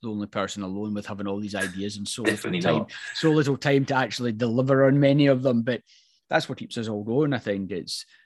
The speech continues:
Speaker 1: it's, it's having the ideas, letting them stir around in your head, and, and then
Speaker 2: We're
Speaker 1: you
Speaker 2: in the
Speaker 1: can
Speaker 2: ideas business, I always think.
Speaker 1: Yeah,
Speaker 2: We're not really in
Speaker 1: absolutely.
Speaker 2: the, you know, we're, we're, as a professional photographer, I don't think I'm in the photography business. I'm in the ideas business.
Speaker 1: Yeah. <laughs> Probably,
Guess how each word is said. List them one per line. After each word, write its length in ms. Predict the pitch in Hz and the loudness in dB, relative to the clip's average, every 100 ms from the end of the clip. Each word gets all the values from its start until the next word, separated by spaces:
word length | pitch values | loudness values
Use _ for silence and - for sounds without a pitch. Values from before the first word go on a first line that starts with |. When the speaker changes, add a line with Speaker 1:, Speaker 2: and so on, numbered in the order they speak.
| _ - | _ -10
Speaker 1:
it's, 260 | 98 - | -10 -6
it's 220 | 101 87 | -6 -4
having 240 | 131 120 117 | -4 -2 -2
the 60 | |
ideas, 420 | 104 101 104 110 101 | -2 -2 -4 -4 -4
letting 340 | 110 110 107 | -4 -4 -6
them 120 | 104 | -6
stir 380 | - - 110 104 | -6 -4 -2 -2
around 280 | 101 104 104 | -2 -2 -4
in 80 | 98 | -4
your 140 | 90 | -6
head, 380 | 98 107 107 98 | -4 -4 -2 -2
and, 280 | 101 98 - _ _ _ | -4 -6 -10 _ _ _
and 180 | - 107 | -6 -4
then 160 | 110 110 | 0 4
Speaker 2:
We're 120 | 123 | 6
Speaker 1:
you 40 | |
Speaker 2:
in 100 | 143 | 6
the 80 | 143 | 6
Speaker 1:
can 80 | 143 | 6
Speaker 2:
ideas 280 | 143 139 127 | 4 4 2
business, 420 | 151 147 98 80 | 4 4 4 2
I 80 | 85 | 4
always 280 | 82 82 - | 4 4 4
think. 280 | 95 101 101 | 4 2 0
Speaker 1:
Yeah, 180 | 113 127 | 2 4
Speaker 2:
We're 60 | |
not 180 | 127 123 | 4 4
really 240 | 113 110 107 | 4 4 6
in 60 | 104 | 4
Speaker 1:
absolutely. 120 | 101 | 2
Speaker 2:
the, 80 | 98 | 4
you 60 | |
know, 100 | 120 | 6
we're, 160 | 117 127 | 8 6
we're, 140 | 120 | 6
as 140 | 120 - | 6 4
a 80 | - - | -2 -8
professional 440 | 101 135 - 196 | 2 4 4 0
photographer, 600 | - - 82 156 - 87 - - _ | -2 0 0 0 -2 -2 -4 -16 _
I 60 | 101 | 4
don't 180 | 120 117 | 4 2
think 180 | 110 101 | -2 0
I'm 140 | 92 | 2
in 100 | 92 | 2
the 60 | 87 | 0
photography 480 | - - 98 - | -4 -4 -2 -2
business. 320 | 80 73 87 85 | -2 -4 -2 -2
I'm 120 | 95 | 2
in 80 | 95 | 4
the 80 | 87 | 4
ideas 420 | 87 87 104 104 | 4 4 0 0
business. 480 | 76 76 76 - - | -4 -2 -4 -4 -4
Speaker 1:
Yeah. 280 | 117 123 - - - - - _ | 0 0 -2 -6 -16 -18 -20 _
<laughs> 320 | - - - - - 147 - - - - - | -8 -8 -10 -16 -12 -12 -14 -20 -20 -20 0
Probably, 240 | 185 180 | 4 4